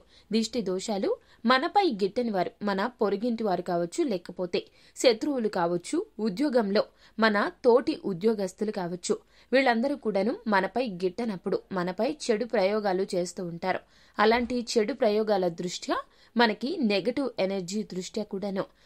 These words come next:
అవ్వాల్సిన పనులు అవ్వక చాలా టైం పట్టినా కూడాను మనకి సమస్యకి పరిష్కారం దొరకదు. అలాగే ఏది పట్టుకున్నా, అంటే ఎక్కడ చేపెట్టినా అక్కడ బూడిద అయిపోతుంది. వీటన్నింటికీ కారణం ఏమిటంటే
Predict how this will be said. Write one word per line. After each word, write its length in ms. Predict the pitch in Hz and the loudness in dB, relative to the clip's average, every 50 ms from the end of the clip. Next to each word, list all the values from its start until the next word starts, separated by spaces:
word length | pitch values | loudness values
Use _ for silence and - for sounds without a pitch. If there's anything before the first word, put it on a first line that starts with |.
| _ _ - | _ _ 0
అవ్వాల్సిన 560 | 208 214 190 214 226 233 233 233 - 233 214 196 | 2 2 2 2 2 0 0 -2 -4 -4 -4 -4
పనులు 380 | - - 190 185 190 190 196 - - | -2 -2 -2 -2 -2 -2 -2 -2 -2
అవ్వక 280 | 180 165 170 170 - - 359 539 - _ _ - - _ - | -4 -4 -4 -4 -2 -2 -2 -2 -4 _ _ -20 -10 _ 4
చాలా 260 | 349 294 311 349 392 403 | 4 6 6 4 4 2
టైం 400 | - - 240 196 208 226 254 247 | 2 2 2 2 2 2 0 -2
పట్టినా 420 | - 214 180 180 - 220 220 220 | -4 -6 -4 -2 -2 -2 -2 -2
కూడాను 440 | 220 - 196 185 190 196 202 202 - - _ _ _ _ _ - | -4 -4 -6 -6 -4 -4 -4 -4 -6 -6 _ _ _ _ _ 0
మనకి 420 | 220 220 208 - - 226 277 349 | 0 0 0 0 -4 -4 -4 -4
సమస్యకి 640 | 349 - - 226 202 233 262 247 - - 233 220 - | -2 0 0 0 2 0 -2 -4 -4 -6 -4 -2 -4
పరిష్కారం 720 | 214 - 220 190 180 196 208 - - - 214 185 185 180 190 | -2 0 2 2 2 0 -2 -6 -8 -8 -8 -8 -6 -8 -6
దొరకదు. 440 | 175 180 170 - 175 - 185 175 - - _ _ _ - - _ | -6 -6 -6 -4 -6 -6 -4 -4 -6 -6 _ _ _ -20 -8 _
అలాగే 480 | - 220 240 247 254 233 311 311 - - - | 2 2 4 2 2 0 -2 -2 -4 -2 2
ఏది 480 | - 214 220 247 294 254 269 262 - - - | 6 6 8 6 6 4 0 -2 -2 -2 -2
పట్టుకున్నా, 500 | 196 180 175 220 220 240 208 208 196 - - - | -4 -4 -4 -6 -6 -4 -2 -2 -4 -4 -6 -6
అంటే 300 | 185 190 185 311 440 453 | -4 -4 -2 -4 -2 -2
ఎక్కడ 400 | 302 196 185 175 175 - 277 285 | 0 2 2 2 2 0 -2 -2
చేపెట్టినా 680 | 294 277 - - 226 214 208 - 202 180 _ 202 196 - - - | -2 -4 -4 -4 -4 -4 -4 -4 -8 -10 _ -6 -6 -6 -6 -8
అక్కడ 280 | - 185 - 202 214 - | -8 -6 -4 -4 -4 -4
బూడిద 440 | 277 233 190 208 214 233 240 202 202 | -4 -2 -2 -2 0 -2 -2 -2 -4
అయిపోతుంది. 540 | 175 165 165 - 180 - - 180 175 - - _ _ _ - - - - | -4 -4 -6 -8 -12 -12 -12 -12 -12 -12 -14 _ _ _ -20 -12 -2 0
వీటన్నింటికీ 640 | 240 262 220 277 254 240 277 339 339 330 - - 302 | 2 4 4 4 4 4 2 -2 -2 -2 -4 -6 -4
కారణం 520 | - - 220 185 185 214 233 262 240 233 - - | 0 2 2 4 4 2 0 -2 -4 -4 -4 -4
ఏమిటంటే 560 | 190 185 185 196 - 190 180 175 196 185 - | -4 -4 -4 -6 -6 -8 -4 -2 -2 -2 -4